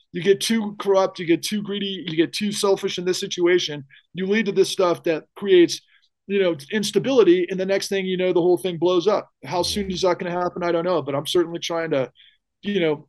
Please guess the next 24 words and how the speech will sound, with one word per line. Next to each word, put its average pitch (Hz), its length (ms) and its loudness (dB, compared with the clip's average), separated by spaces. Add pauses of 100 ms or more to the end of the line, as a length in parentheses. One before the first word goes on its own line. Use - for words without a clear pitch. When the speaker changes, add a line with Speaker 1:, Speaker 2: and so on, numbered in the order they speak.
Speaker 1:
salvage 185 640 4
the 156 80 -10
U 208 300 2
S 202 180 2
S 180 180 2
Enterprise, 147 680 0
to 170 120 -6
use 165 220 -2
a 143 60 -4
Star 180 280 2
Trek, 143 320 -2 (140)
uh, 143 300 -2 (280)
metaphor, 175 440 4
versus 165 420 2
go 170 180 2
down 160 240 -2
with 147 140 -10
the 156 60 -12
U 156 160 2
S 139 120 -2
S 143 120 -2
Titanic. 139 560 -8 (260)
Speaker 2:
<laughs> 139 100 -10 (1200)
Uh, 117 520 2